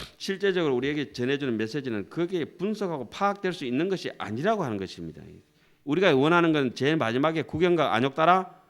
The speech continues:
삼맥 삼보리, 마지막에 안욕 따라 삼맥 삼보리 진여 자성이 있다 없다? 없다는 겁니다. 완무하고 전무한 게 아니라 그리고 중간중간에 아까 본각에서 시각에서 이렇게 본각에서 봤다시피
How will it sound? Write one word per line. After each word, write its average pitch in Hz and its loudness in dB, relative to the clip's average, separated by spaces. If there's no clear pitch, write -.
삼맥 165 0
삼보리, 110 -2
마지막에 139 0
안욕 127 -2
따라 165 -2
삼맥 170 -2
삼보리 156 -2
진여 147 -2
자성이 139 0
있다 170 0
없다? 175 0
없다는 170 0
겁니다. 92 -6
완무하고 151 6
전무한 180 4
게 131 2
아니라 98 -2
그리고 180 2
중간중간에 160 2
아까 139 -2
본각에서 139 0
시각에서 127 -4
이렇게 113 -6
본각에서 139 0
봤다시피 113 -6